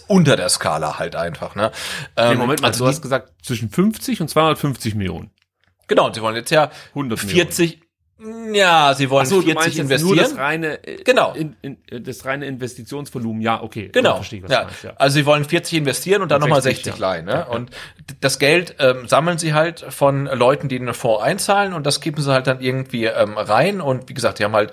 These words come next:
Speaker 1: äh, Mehrheitsbeteiligung und Minderheitsbeteiligung, aber die sind natürlich auch drauf,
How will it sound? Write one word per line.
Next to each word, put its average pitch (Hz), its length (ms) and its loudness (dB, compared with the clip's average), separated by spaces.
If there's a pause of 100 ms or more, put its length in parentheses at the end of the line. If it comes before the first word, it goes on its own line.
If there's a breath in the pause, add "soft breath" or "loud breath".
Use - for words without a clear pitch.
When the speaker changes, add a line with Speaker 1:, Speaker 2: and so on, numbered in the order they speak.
(340 loud breath)
Speaker 1:
äh, 117 220 2
Mehrheitsbeteiligung 127 840 0
und 117 160 -6
Minderheitsbeteiligung, 127 1200 0
aber 104 240 2 (340 loud breath)
die 135 120 6
sind 135 180 -2
natürlich 123 400 0
auch 117 160 4
drauf, - 340 0